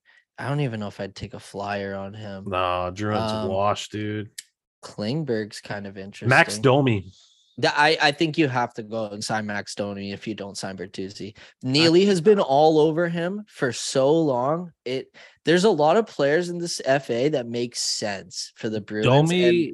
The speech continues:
Speaker 1: and
Speaker 3: Domi is a gamer, playoff gamer. Like,
Speaker 2: Mm-hmm.
Speaker 3: he, he shows up for it.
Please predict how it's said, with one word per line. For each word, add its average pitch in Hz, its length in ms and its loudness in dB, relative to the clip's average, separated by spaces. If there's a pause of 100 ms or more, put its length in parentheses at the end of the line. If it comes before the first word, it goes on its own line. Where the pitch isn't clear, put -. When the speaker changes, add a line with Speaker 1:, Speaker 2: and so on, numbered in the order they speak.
Speaker 1:
and 113 160 -16
Speaker 3:
Domi 156 320 0
is 139 120 0
a 127 60 -2
gamer, 110 380 -4
playoff 104 500 -4
gamer. 92 300 -6
Like, 92 240 0
Speaker 2:
Mm-hmm. - 540 -6
Speaker 3:
he, 117 60 -12
he 127 40 -8
shows 123 340 2
up 107 220 0
for 92 200 -6
it. 85 100 -8